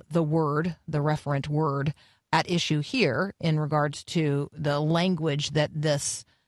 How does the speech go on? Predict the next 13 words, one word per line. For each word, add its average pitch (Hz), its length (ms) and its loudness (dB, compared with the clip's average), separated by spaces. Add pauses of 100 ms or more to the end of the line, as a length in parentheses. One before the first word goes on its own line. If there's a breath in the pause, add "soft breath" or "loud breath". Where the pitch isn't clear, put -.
then 160 380 4
middle 170 280 0
schooler 151 520 0
used 143 460 -2
in 147 160 4
reference 156 400 -2
to 156 60 -14
cheerleading 160 520 0
and 147 160 0
to 147 60 0
her 139 140 -2
school. 147 460 -2 (540 soft breath)
Um, 170 380 2